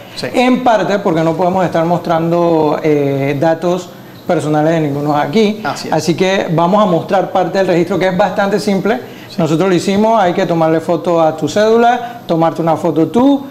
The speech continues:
Speaker 2: y seguir todo el, lo que ellos te están preguntando y al final, en pocos minutos ya tienes una tarjeta Visa. Ahora, ¿qué estamos viendo acá? Eh, tenemos un perfil, sí.
Speaker 1: Bien, sí.
Speaker 2: El perfil que me muestra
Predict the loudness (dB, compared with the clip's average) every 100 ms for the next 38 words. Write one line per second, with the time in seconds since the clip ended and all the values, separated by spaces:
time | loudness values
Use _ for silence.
0 | -8 0 0 2 2 2 0 0 2 2
1 | 2 0 2 4 4 4 2 2 2 2
2 | 0 0 0 0 -2 -2 -2 0 0 0
3 | 0 0 -4 -8 -18 -20 -8 0 2 4
4 | 2 0 0 2 2 -2 -6 -2 0 2
5 | 2 0 0 0 0 0 0 0 0 0
6 | 0 -2 -4 -6 -14 -18 -14 -2 0 2
7 | 0 0 0 0 -2 -8 -20 -20 -20 -18
8 | -6 0 0 0 0 -2 0 0 2 2
9 | 0 0 -4 -10 -20 -20 -20 -20 -20 -20
10 | -4 2 4 4 4 2 0 2 2 2
11 | -2 2 2 2 -2 -2 0 0 0 -4
12 | -4 -4 -6 -6 -8 -10 -4 -2 -2 -2
13 | 0 0 0 0 2 2 0 0 0